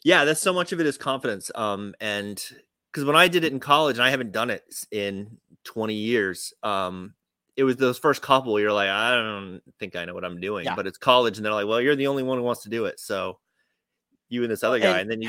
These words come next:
Speaker 1: get the
Speaker 2: and,
Speaker 1: hang
Speaker 2: and
Speaker 1: of it.
Speaker 2: with esports, it, it's even, I, I think it's worse getting started out. Like, if you, like, the first few times you're, like, in front of a real audience, you know,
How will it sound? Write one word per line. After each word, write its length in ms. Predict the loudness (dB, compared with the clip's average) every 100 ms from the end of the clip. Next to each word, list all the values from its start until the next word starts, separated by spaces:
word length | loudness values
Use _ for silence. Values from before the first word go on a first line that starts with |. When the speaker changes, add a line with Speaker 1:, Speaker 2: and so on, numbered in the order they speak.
| -8
Speaker 1:
get 100 | 0
the 20 |
Speaker 2:
and, 100 | 2
Speaker 1:
hang 80 | 2
Speaker 2:
and 100 | 2
Speaker 1:
of 60 | 0
it. 60 | -2
Speaker 2:
with 20 |
esports, 720 | -4 -4 -2 0 -2 -6 -6
it, 220 | 0 0 0
it's 240 | -4 -2
even, 520 | 0 0 0 -4 -10 -14 _ _ -4
I, 120 | 0 2
I 100 | 2
think 140 | 0
it's 160 | -2 -6
worse 680 | -8 0 2 2 -2 -8 -16 -2
getting 280 | -2 -2
started 420 | -4 2 4 4 4
out. 340 | 4 2 _ _ _ -2
Like, 220 | -2 0 2
if 260 | 2 0
you, 500 | -4 -2 0 0 -2 -2
like, 220 | 2 2 2
the 100 | 0
first 400 | 4 4 4 -2
few 220 | -4 0
times 520 | 4 6 4 0 2
you're, 300 | 4 6 4
like, 280 | 4 2 2
in 160 | -2 -2
front 300 | 0 4 4
of 120 | 4
a 120 | 0
real 480 | -2 -4 2 4 4
audience, 720 | 4 4 4 0 -2 -8 -18 -20 _ _ -4
you 120 | 0
know, 160 | 0